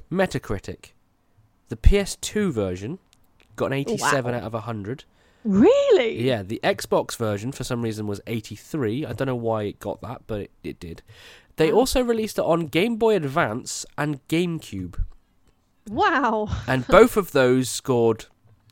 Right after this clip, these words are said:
Speaker 1: seventy-six and seventy-nine, respectively.
Speaker 2: Wow.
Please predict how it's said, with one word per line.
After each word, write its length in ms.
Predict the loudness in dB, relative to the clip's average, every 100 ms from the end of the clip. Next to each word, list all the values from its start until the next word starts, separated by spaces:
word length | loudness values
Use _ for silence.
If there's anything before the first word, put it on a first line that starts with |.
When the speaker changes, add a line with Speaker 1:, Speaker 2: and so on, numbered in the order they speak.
| _ -10 -10
Speaker 1:
seventy-six 840 | -6 -4 -4 -4 -6 -4 -4 -6 -10
and 140 | -6
seventy-nine, 680 | -4 -2 -4 -4 -4 -4 -4
respectively. 800 | -8 -6 -8 -8 -12 -10 -14 -16 _ _ _ _ _ -14
Speaker 2:
Wow. 440 | -12 -10 -10 -12